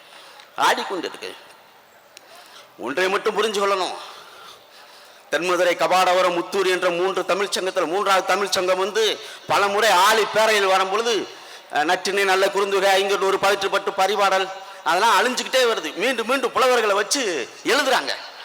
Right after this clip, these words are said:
மூன்றாவது தமிழ் சங்கம் பெருவெளி எழுதும்போது மறுபடியும் ஆளி பேரையில் வந்துடுது. ஆளி பேரையில் வரும் பொழுது, ஐயோ, அஹ், புலவர்களும் சித்தர்களும் வச்சு எழுதுனது பூரா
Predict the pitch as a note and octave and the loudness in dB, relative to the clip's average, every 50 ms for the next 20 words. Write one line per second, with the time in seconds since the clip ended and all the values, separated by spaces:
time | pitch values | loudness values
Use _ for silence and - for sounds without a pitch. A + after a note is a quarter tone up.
0 | - - - - - - - D#3+ G#3 B3 C4 C4+ A#3+ A3 G#3 F#3+ - G3+ A3+ B3 | -20 -20 -20 -20 -20 -12 -6 -2 -2 0 2 2 2 2 2 2 2 0 0 0
1 | - - G#3 F#3 E3+ C#3+ - G3 A3+ B3 A#3+ A3 F#3 D3+ A2 G#2 - - - - | 0 0 0 0 -2 -2 -2 0 0 2 2 0 0 -4 -6 -12 -14 -18 -20 -18
2 | - - E3+ G#3 A#3+ A#3 A3 G#3+ B3+ B3+ A3+ F3 F#3 A#3 B3+ D4+ D#4 D4+ D4 C4+ | -6 -2 0 0 0 0 0 0 0 0 2 2 2 2 2 2 2 2 2 2
3 | A3 F3+ F#3+ A#3 A#3+ A3 - F#3+ F#3+ G3 F#3+ F3 D#3+ D3+ D#3 D#3 C3+ A2+ - - | 4 4 4 4 2 2 2 2 2 2 2 2 0 0 -4 -6 -6 -8 -12 -14
4 | - - - - - - - - - - - C3+ D#3 F3+ F#3+ F#3 - - - G3+ | -18 -20 -20 -20 -20 -20 -20 -20 -20 -8 -2 2 2 2 2 2 0 0 0 2
5 | G#3 G3+ F#3+ F3 D#3+ E3 F#3 G3 F#3+ F3+ F#3+ G3 F#3+ A#3+ A3+ F#3+ C#3+ A2+ - - | 4 4 4 4 4 2 2 2 0 -2 -2 0 2 2 2 2 0 -2 -8 -14
6 | - - - - - - - - - - - - - C3 C#3 D3 F#3 F#3+ G#3 A#3 | -18 -20 -20 -20 -20 -20 -20 -20 -20 -20 -14 -10 -10 -10 -6 -4 -2 0 0 0
7 | A3+ D#3 - - - - - - - A#2+ B2 B2+ C#3 C#3+ C#3+ C#3 C3+ - - F#3+ | 0 0 -4 -8 -14 -20 -20 -20 -14 -8 -4 0 2 2 2 2 0 0 0 2
8 | G3+ G3+ F#3+ F3+ F#3 F#3 E3+ D#3 F3+ F3+ - G3+ F#3+ G3 F#3 F#3 F3 F3 - F#3 | 2 4 2 2 0 0 0 -2 -4 -2 0 0 0 2 2 0 0 0 0 0
9 | E3 F3 F#3 F#3 F#3 F3 D#3+ D#3+ F#3+ G3 G3 D#3+ | 0 0 0 -2 -2 -2 -2 -2 0 2 2 2